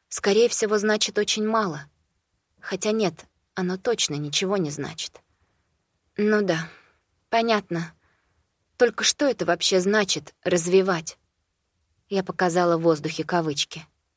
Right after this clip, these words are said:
Это же не какая-то домашняя корова — которую нужно к ярмарке раскормить. Может, тебе попробовать порисовать чем-то, кроме угля? Я подняла голову и уставилась на него.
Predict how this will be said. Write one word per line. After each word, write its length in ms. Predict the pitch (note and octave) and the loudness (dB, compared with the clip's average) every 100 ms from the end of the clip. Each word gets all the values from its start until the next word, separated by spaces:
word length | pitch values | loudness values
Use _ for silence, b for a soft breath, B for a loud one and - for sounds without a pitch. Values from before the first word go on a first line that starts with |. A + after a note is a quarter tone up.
| _ _ _ _ | _ _ _ _
Это 200 | A#3 A#3+ | -2 0
же 100 | A3 | 0
не 140 | A3+ A3+ | 0 0
какая-то 480 | A#3 C#4+ C#4+ G#3 | 0 2 0 0
домашняя 600 | F#3 F#3+ F#3+ F3+ - F3+ | 2 2 2 2 0 -2
корова — 540 | E3 F#3+ G3+ B3+ F#3 E3 b b - | -2 0 2 2 0 -6 b b -4
которую 380 | F#3+ G3+ F#3+ G3 | 0 4 4 4
нужно 320 | G3+ G3 F#3+ | 2 0 0
к 60 | |
ярмарке 500 | A3+ G3 D#3+ D#3 - | 0 0 0 -6 -6
раскормить. 640 | E3 - F3+ E3+ D3+ D3+ - _ _ _ _ _ _ _ _ - | -4 -2 -2 -2 -4 -8 -14 _ _ _ _ _ _ _ _ -6
Может, 300 | D#3 D3 D3 | -4 -2 -2
тебе 260 | D#3+ D3+ D#3 | 0 0 0
попробовать 760 | D3 - D#3+ D#3+ D3 D3 - _ - | -2 2 2 2 -2 -4 -8 _ -4
порисовать 640 | D#3 D3 - D3 D#3 D3+ | -2 0 0 2 0 -2
чем-то, 400 | - D#3 D3 D3 | -2 -2 -2 -6
кроме 360 | D3 D3+ D3 D3 | -2 0 0 0
угля? 360 | C#3+ E3+ A3 - _ _ _ _ _ _ _ _ - | 0 0 -2 -8 _ _ _ _ _ _ _ _ -6
Я 180 | F#3 F#3 | -2 0
подняла 460 | F#3+ F3 F3 E3+ | 0 0 2 2
голову 420 | D#3+ F3+ A3 E3 D#3 | 2 0 0 2 0
и 40 | |
уставилась 640 | D#3 - F3 D#3+ D3 C#3+ D#3+ | 0 -2 0 -2 -2 -2 -4
на 60 | |
него. 340 | D#3 D3 D3 | -6 -8 -10